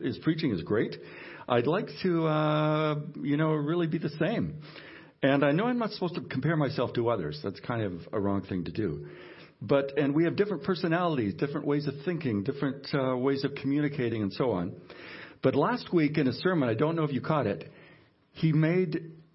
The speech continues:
a statement that made it really clear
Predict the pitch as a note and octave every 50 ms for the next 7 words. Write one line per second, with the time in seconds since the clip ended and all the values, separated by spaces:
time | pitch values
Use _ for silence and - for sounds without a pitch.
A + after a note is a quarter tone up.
0 | _ _ _ _ _ _ _ - B2 A#2 - - - F3 F3+ G#3 G#3+ - C3+ A2+
1 | G#2+ G#2+ F2+ A2 A#2+ B2 A#2 - - - - - C#3 D3+ E3+ F#3 D#3 C3+ - C#3
2 | B2+ B2+ D#3 A3+ C#4 C#4+ C#4+ C4+ - - B3+ A#3 F#3+ C3+ A2 B2 E3+ G#3